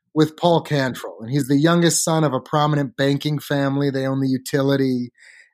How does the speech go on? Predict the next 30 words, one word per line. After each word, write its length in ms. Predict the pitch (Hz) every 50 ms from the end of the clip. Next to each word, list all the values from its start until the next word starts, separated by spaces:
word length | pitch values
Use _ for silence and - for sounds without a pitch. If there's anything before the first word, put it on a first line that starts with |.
| -
And 220 | 147 151 156 156 151
a 40 | 151
lot 220 | 151 151 151 147
of 120 | 147 127
young 300 | 135 147 143 143 143 143
sons 500 | 135 - - 147 135 131 131 131 135 127
from 220 | - - 139 127 123
families 460 | - 143 135 135 131 135 135 127 123
like 160 | 131 120 - -
this, 140 | 127 -
he 80 | - 139
tries 240 | - 143 131 123 -
to 60 | 131
distinguish 420 | 123 120 - - 135 131 135 123 -
himself 400 | 143 139 - - 143 135 - 143
in 80 | 135
politics. 800 | - - 214 269 285 240 175 - - 113 101 - - - - - _ _ _ _ _ _ _ _ _ -
And 140 | 165 175 202
it 80 | 226
looks 320 | 233 269 339 330 - - -
like 240 | 214 202 202 - - _
when 180 | - 165 175 190
he 80 | 202
does 380 | 165 139 175 175 196 190 147 147
run 260 | 147 165 170 175 165
for 220 | - - 160 151 143
office, 600 | 139 135 127 - - 98 78 78 - - - - _ _ _ _ _ _ _
he 280 | - 180 185 180 170 156
really 420 | 143 139 165 190 190 190 185 170
has, 520 | 139 151 147 147 143 143 143 131 - -